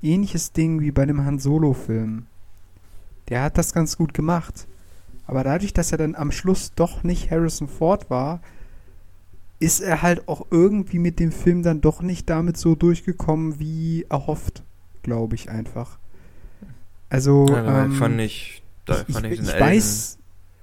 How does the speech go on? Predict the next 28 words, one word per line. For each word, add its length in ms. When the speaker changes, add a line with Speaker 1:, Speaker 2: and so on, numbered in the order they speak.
Speaker 1:
hm, 300
was? 220
Speaker 2:
Ich 100
fand 160
ja 80
Elden 240
Ehrenreich, 760
wie 80
heißt 180
der? 140
Elden 580
Ehrenreich? 1200
Speaker 1:
Ich 120
weiß 140
jetzt 180
nicht, 140
wie 60
er, 280
ich 180
weiß 160
jetzt 120
gar 120
nicht, 120
wie 60
du 80
meinst, 320
Speaker 2:
Ich, 100
Speaker 1:
aber 200